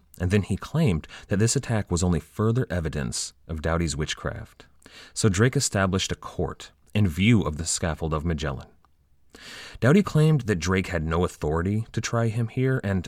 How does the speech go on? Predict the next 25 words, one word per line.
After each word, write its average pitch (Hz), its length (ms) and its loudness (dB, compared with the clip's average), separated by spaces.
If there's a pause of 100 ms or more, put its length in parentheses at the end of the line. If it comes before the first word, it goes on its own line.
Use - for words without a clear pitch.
(160)
strictly - 420 0
speaking, 92 420 -2
he 87 120 -4
was 76 140 -2
actually 73 360 -6
right. - 460 -8 (480)
Now, 98 360 2 (260)
an 95 80 0
official 147 640 0
naval 87 340 2
captain 73 400 -4
in 107 140 6
the 123 80 6
Royal 110 280 4
Navy 78 380 0 (240)
had 107 220 -2
the 117 80 0
right 87 300 -2
to 76 260 -4
try 131 640 -2
and 82 240 -2
marry 87 320 0
people 69 360 -6
at - 120 -10
sea. - 380 -6